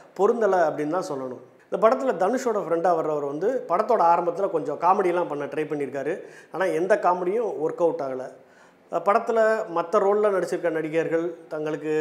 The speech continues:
என்ன, தங்களுடைய பாத்திரத்துக்கு என்ன பொருந்துமோ அதற்கேற்றபடி நடிச்சிட்டு போயிருக்காங்க. படத்தோட இசை, ஒளிப்பதிவு எல்லாம் ஓகே அப்படின்னு தான் சொல்லணும். படத்தோட திரைக்கதை கைவிட்ட பிறகு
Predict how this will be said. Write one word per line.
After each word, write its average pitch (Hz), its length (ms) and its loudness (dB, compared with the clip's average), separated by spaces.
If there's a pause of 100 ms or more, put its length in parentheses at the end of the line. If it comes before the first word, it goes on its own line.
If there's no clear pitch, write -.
(480)
என்ன, 165 360 0
தங்களுடைய 156 460 -2
பாத்திரத்துக்கு 160 460 -2
என்ன 160 160 -2
பொருந்துமோ 151 640 -6
அதற்கேற்றபடி 156 600 -6 (340)
நடிச்சிட்டு 135 380 -12
போயிருக்காங்க. 135 500 -8 (420)
படத்தோட 214 500 2
இசை, 208 440 -2
ஒளிப்பதிவு 175 640 -2
எல்லாம் 160 400 -2
ஓகே 165 320 0
அப்படின்னு 147 320 -8
தான் 147 60 -10
சொல்லணும். 135 300 -8
படத்தோட 151 420 -4
திரைக்கதை 175 440 -2
கைவிட்ட 151 360 -6
பிறகு 151 360 -8